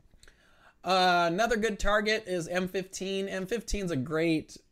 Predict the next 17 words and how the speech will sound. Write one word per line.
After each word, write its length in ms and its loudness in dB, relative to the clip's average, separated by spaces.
easy 420 -2
target 420 -2
to 60 -8
go 120 -2
after. 360 -4
So 200 -4
if 120 -10
you're 80 -4
doing 300 0
public 400 0
events, 480 -4
it's 120 -12
a 40 -8
fun 300 -4
one 180 -4
to 80 -4
show. 540 2